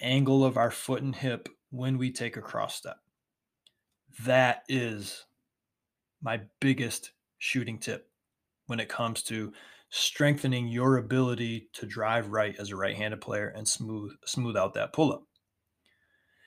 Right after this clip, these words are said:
Instead of staying in that closed angled stance when you step across, left foot going to the right, instead, if we can take that left foot, it cross steps to our right,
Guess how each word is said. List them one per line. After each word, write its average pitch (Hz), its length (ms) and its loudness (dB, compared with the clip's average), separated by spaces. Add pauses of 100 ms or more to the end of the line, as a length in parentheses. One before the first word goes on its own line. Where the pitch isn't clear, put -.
(300)
Instead 156 420 2
of 156 120 2
staying 147 360 4
in 127 120 2
that 113 240 2
closed 139 640 4
angled 127 420 0
stance - 560 -4
when 110 120 -6
you 110 120 -4
step 110 380 -2
across, - 680 -2 (380)
left 107 320 0
foot 107 180 -6
going 101 240 -4
to - 140 -10
the 107 100 -8
right, 101 340 -8 (1300)
instead, 139 420 2
if 110 160 -6
we 123 100 0
can 104 180 -8
take 135 280 0
that 147 240 4
left 117 280 4
foot, 101 260 -4 (480)
it - 140 -6
cross 131 440 2
steps - 360 0
to 131 160 0
our 135 160 6
right, 101 380 0